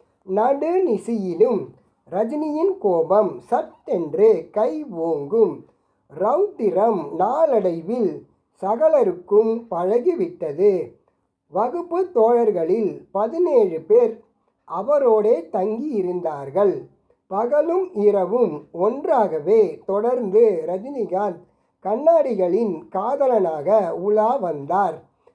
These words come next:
அவரது அறை, ஃபிலிம் சேம்பர், பாத்ரூம் மிரர், சினிமா தியேட்டர்கள், ஜவுளி கடைகள், எங்கு கண்ணாடிகளை பார்த்தாலும் நின்று தலை கோதாமல்,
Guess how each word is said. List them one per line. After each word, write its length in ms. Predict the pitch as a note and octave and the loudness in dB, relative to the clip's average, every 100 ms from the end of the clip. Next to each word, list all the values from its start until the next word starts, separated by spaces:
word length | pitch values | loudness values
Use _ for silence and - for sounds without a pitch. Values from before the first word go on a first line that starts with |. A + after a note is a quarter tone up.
| _ | _
அவரது 680 | G#3 B3 D4+ B3+ F3+ A3+ G#3 | -4 0 2 2 4 4 4
அறை, 640 | F3 F3+ A3 C4 F#3 C#3 - | 0 -2 0 0 -2 -10 -14
ஃபிலிம் 420 | B3 C#4+ E4 F4+ - | -10 -6 -4 -4 -2
சேம்பர், 640 | G#3 F3 E3+ A3 G#3+ - - D3+ | -2 -2 0 2 2 -2 -14 -8
பாத்ரூம் 680 | D#3 A3+ C4 B3 C4 D4 E4 | -4 -2 -4 -8 -6 -4 -4
மிரர், 640 | F#3 F3 E3+ G#3+ G3 - _ _ _ _ | -2 -2 2 2 0 -4 _ _ _ _
சினிமா 580 | - C4+ C#4 B3 A#3 D#4+ | -10 -6 -2 0 0 -2
தியேட்டர்கள், 920 | - G3 G#3 G#3 E3 D3 G#3+ E3 - D#3 | -2 -2 0 -2 -4 2 2 2 -4 -2
ஜவுளி 460 | G#3 A#3+ D4 D#4+ | -2 0 -4 -6
கடைகள், 680 | - F#3 D#3+ C#3 F3+ F#3+ C3+ - _ _ | -4 -6 -6 -2 0 0 -4 -14 _ _
எங்கு 640 | F#3 A#3 E4 E4+ F4 F#4 F#4 | 0 2 2 0 -2 -4 -4
கண்ணாடிகளை 840 | G#3+ G3 B3 C4 B3+ B3 C4+ D#4 F4+ | -2 0 0 0 0 0 2 0 -2
பார்த்தாலும் 1000 | G3 C#3+ C#3+ D#3 D#3+ E3+ F3 F#3+ G3+ G3+ _ _ | -4 -6 -10 -6 -2 0 0 -2 -4 -8 _ _
நின்று 840 | F#3+ A#3+ D#4 C#4+ G3 A3 G3 C#3+ - | -6 -4 -2 0 4 6 6 0 -6
தலை 480 | G#3 C#4 D#4 F#4 F4+ | -4 0 0 0 -2
கோதாமல், 880 | F3+ F#3+ F3+ D#3 C#3 C#3 G#3 F3 | -2 -2 -2 -6 -6 0 2 2